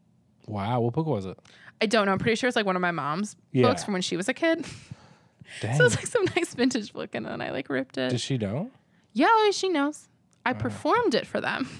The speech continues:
Speaker 1: I know, but she, did she know prior to you cutting it? Or ripping
Speaker 2: Oh,
Speaker 1: it?
Speaker 2: no, she knows I was gonna do it. No.
Speaker 1: Oh, that's terrible, Devin.
Speaker 2: I know. I also, one time, this is just gonna turn into me telling you stories about my life. But one time I came, I was performing Belle,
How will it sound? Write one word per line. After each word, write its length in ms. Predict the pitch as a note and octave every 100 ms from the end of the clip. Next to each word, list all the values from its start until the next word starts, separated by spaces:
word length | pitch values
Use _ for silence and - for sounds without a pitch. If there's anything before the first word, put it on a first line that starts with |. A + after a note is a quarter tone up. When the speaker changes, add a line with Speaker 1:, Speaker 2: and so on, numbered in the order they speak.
| - - -
Speaker 1:
I 60 |
know, 120 | D3+
but 100 | C#3+
she, 120 | - A#2+
did 140 | A#2+
she 140 | -
know 180 | B2+ A#2
prior 340 | G#2+ A2 A2 G2+
to 120 | -
you 60 | F#2
cutting 340 | - A2+ F#2+
it? 160 | F2 D#2+
Or 40 |
ripping 100 | G2 -
Speaker 2:
Oh, 160 | C#4
Speaker 1:
it? 20 | D4+
Speaker 2:
no, 120 | D4+
she 120 | D#4
knows 140 | C#4+ A#3
I 40 |
was 100 | G3+
gonna 200 | G#3 G3
do 240 | F#3+ A#3+
it. 220 | A3+ G3+ -
No. 220 | - A#3+ A#3
Speaker 1:
Oh, 40 |
that's 100 | A2+
terrible, 540 | - - F2+ F#2+ F2+ E2+
Devin. 420 | F2+ F2 F2+ F#2 A3
Speaker 2:
I 80 |
know. 260 | G3+ G3+ G3 - - -
I 160 | - A#3
also, 320 | D4+ D#4+ F#4+
one 180 | D#4 A#3+
time, 400 | A3 F#3+ F#3 F3+ - - - _ _ _ - - _ _ _ -
this 160 | D4 C#4+
is 100 | B3+
just 160 | A3
gonna 160 | G#3 F#3+
turn 200 | G3 F#3
into 200 | F3+ F#3
me 160 | F3 D#3+
telling 280 | G3 E3
you 60 | E3+
stories 340 | G#3 - - -
about 140 | -
my 120 | -
life. 320 | G2 E2+ - - _ _ _ - - -
But 100 | A#3+
one 120 | C#4
time 200 | C#4+ C#4+
I 80 | B3
came, 180 | B3 B3+
I 120 | G#3+
was 120 | A3
performing 560 | G#3+ G#3 - A#3+ A#3+ A3+
Belle, 340 | E3 F#2 -